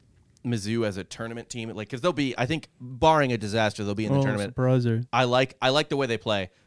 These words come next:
Speaker 1: I do not like the way Illinois plays. They could, they are a serious early round upset contender right now.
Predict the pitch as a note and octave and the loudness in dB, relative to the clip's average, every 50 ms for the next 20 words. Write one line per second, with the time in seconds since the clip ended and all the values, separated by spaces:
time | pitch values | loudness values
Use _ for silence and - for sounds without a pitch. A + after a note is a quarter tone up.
0 | _ _ _ _ - B2 C3 A#2 - A#2 B2+ C3+ B2 A2 - G2 G#2+ G2+ - G#2 | _ _ _ _ 4 4 4 4 0 -2 0 2 2 0 0 -2 -6 -8 -8 -8
1 | F#2+ G2 F#2+ F#2+ D2+ F2+ G#2 G2 F#2 F#2 F#2 F2+ - E2+ C#2 B1 - - - - | -8 -6 -6 -6 -8 -8 -8 -6 -4 -4 -4 -6 -6 -10 -12 -12 -14 -16 -14 -4
2 | A#2 B2 B2+ C#3 D#3 D#3 C3+ - - C3+ A#2 - - B2 C3+ D3 C3+ A#2 G#2+ G2+ | 0 2 4 4 4 4 2 0 -4 -6 -6 -4 -2 0 2 4 4 4 2 0
3 | F#2 - - - C#3 C3 A#2+ G#2+ G#2 G2 - - - A#2+ A2+ G#2+ G#2 G#2 G#2 G2 | -2 -4 -4 -4 -2 0 0 0 0 -2 -4 -6 -4 -2 -2 0 0 0 0 0
4 | F#2+ F#2+ G2 G2 F#2 - - F#2 E2+ - - - - - - F2+ E2+ D#2 D#2 D#2+ | 0 0 0 -2 -2 -4 -6 -8 -8 -8 -10 -12 -8 -6 -6 -6 -6 -6 -8 -8
5 | F2 F#2 - G2 F#2+ G2 A#2 | -8 -8 -8 -8 -8 -8 -10